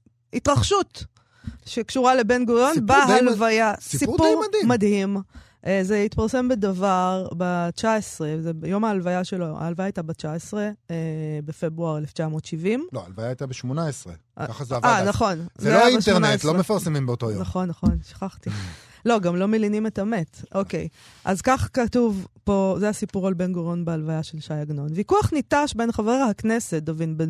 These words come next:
Speaker 1: בן גוריון וחבר הכנסת הרב מנחם פרוש, מראשי אגודת ישראל.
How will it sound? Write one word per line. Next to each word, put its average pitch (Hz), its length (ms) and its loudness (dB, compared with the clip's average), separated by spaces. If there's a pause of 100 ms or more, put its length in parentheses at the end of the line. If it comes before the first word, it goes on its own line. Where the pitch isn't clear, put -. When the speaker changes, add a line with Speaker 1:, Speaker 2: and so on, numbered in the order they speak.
(160)
Speaker 1:
בן 160 220 -2
גוריון 160 440 0 (360)
וחבר 185 320 0
הכנסת 220 540 -2
הרב 160 260 0
מנחם 170 400 -4
פרוש, 285 500 -2
מראשי 180 380 -2
אגודת 160 380 -4
ישראל. 151 460 -8